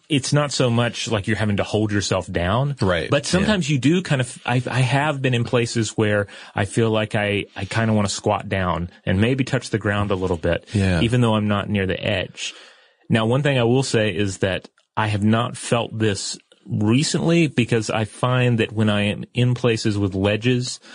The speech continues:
Speaker 1: or anything of that nature, I tend to be there with my wife and son.
Speaker 2: Oh,
Speaker 1: And so
Speaker 2: yeah.
Speaker 1: I'm more
Speaker 2: Yeah.
Speaker 1: concerned about them falling out off the
Speaker 2: Right.
Speaker 1: edge, especially my son
Speaker 2: Yeah.
Speaker 1: being, like,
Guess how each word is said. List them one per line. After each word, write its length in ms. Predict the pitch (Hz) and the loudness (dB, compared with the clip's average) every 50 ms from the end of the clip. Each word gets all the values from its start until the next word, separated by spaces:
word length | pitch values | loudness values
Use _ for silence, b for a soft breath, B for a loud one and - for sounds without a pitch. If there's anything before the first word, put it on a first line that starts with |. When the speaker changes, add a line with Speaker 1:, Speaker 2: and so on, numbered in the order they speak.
| B B B B B B B B | B B B B B B B B
Speaker 1:
or 140 | 107 110 113 | 0 2 2
anything 320 | 117 113 104 - 107 101 | 2 0 0 0 0 0
of 60 | 95 98 | 0 -2
that 140 | 104 - | -2 -2
nature, 460 | 107 107 104 107 - - 117 110 107 B B B B B B B - | 0 0 0 -2 -2 -2 -2 -2 -2 B B B B B B B -4
I 100 | 117 110 | -4 -2
tend 220 | - - 135 127 | 0 2 2 2
to 40 | 117 | 2
be 160 | 110 110 110 | 2 2 2
there 200 | 101 107 104 98 | 2 2 2 2
with 220 | 95 101 98 90 101 | 2 0 0 0 0
my 220 | 95 92 92 90 | 0 0 0 2
wife 380 | 90 92 95 98 95 92 - - | 2 2 2 2 0 -2 -2 -4
and 100 | 90 90 | -4 -4
son. 540 | - - - 160 143 113 92 87 90 95 - B B B B - - | -2 0 0 0 0 0 -2 -4 -6 -10 -12 B B B B -6 -2
Speaker 2:
Oh, 100 | - - | 0 0
Speaker 1:
And 100 | 107 104 | 2 2
so 180 | 95 92 127 | 2 2 2
Speaker 2:
yeah. 80 | 120 120 - - | 2 0 0 0
Speaker 1:
I'm 160 | 120 120 120 | 0 0 2
more 220 | 123 127 135 131 | 2 2 2 2
Speaker 2:
Yeah. 60 | - - | 2 2
Speaker 1:
concerned 400 | 120 110 - - 123 113 101 107 | 0 0 0 0 0 2 2 0
about 420 | 104 98 101 95 98 98 - - - - - | 0 0 0 0 0 -2 -4 -8 -16 -12 -6
them 320 | 92 107 120 139 147 143 | -2 0 2 2 2 2
falling 320 | 123 110 98 92 90 87 87 | 2 2 0 0 0 0 -2
out 200 | 82 80 - - | -4 -4 -6 -4
off 420 | 104 95 85 - - - - - - | -2 -2 -2 -2 -2 -4 -4 -2 0
the 60 | 90 87 92 98 | 0 2 2 2
Speaker 2:
Right. 160 | 98 98 98 101 - 95 | 2 2 2 2 0 0
Speaker 1:
edge, 60 | 92 92 | 0 0
especially 420 | 87 92 156 156 151 - - 131 113 | 2 2 2 0 0 0 0 0 2
my 120 | 107 101 | 0 0
son 460 | 95 - - 196 170 139 123 117 113 B B B | -2 -2 0 2 2 2 2 0 -2 B B B
Speaker 2:
Yeah. 220 | 80 80 85 78 | -2 0 0 2
Speaker 1:
being, 420 | 98 120 117 113 110 107 104 104 101 | 2 2 2 2 0 0 0 0 0
like, 220 | 95 92 92 - | 0 0 -2 -4